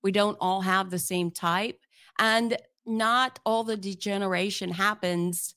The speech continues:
in the same place. That's why we see people who may have physical disabilities, but be more cognitively alert. In other types of dementia,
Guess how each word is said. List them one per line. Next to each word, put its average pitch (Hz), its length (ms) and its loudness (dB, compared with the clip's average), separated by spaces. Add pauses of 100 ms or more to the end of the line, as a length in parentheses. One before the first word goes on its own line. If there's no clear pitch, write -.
in 226 140 2
the 220 120 2
same 190 320 -2
place. - 520 -6 (300)
That's 359 260 0
why 262 160 0
we 220 140 0
see 214 260 -2
people 202 640 0
who 190 380 2 (260)
may 220 440 2
have 190 520 0
physical 240 920 0 (140)
disabilities, 196 840 -2
but 311 320 0
be 269 200 -2
more 226 240 0
cognitively 185 1120 0
alert. 190 480 2 (760)
In 233 160 0
other 302 280 2
types 175 400 0
of 175 100 -6
dementia, 170 680 -4